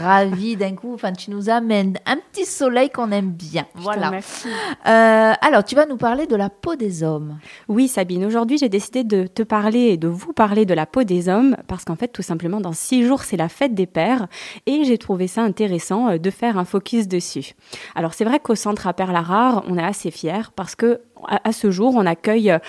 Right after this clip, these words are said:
Speaker 2: un bon nombre de clients masculins qui désirent prendre soin de leur peau, ben, au même titre qu'ils vont, euh, chez le coiffeur ou chez le dentiste.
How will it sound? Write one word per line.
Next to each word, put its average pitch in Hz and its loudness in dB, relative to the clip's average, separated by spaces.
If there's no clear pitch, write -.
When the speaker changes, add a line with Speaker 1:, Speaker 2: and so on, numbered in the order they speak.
Speaker 2:
un 180 -2
bon 190 0
nombre 262 4
de 196 0
clients 214 0
masculins 175 -4
qui 220 -4
désirent 170 -6
prendre 170 -4
soin 196 -4
de 170 0
leur - -6
peau, 247 2
ben, 214 2
au 277 2
même 269 6
titre 269 -2
qu'ils 202 -4
vont, 214 0
euh, 185 0
chez - -2
le 220 -4
coiffeur 220 0
ou 262 4
chez 247 2
le 226 2
dentiste. 180 -6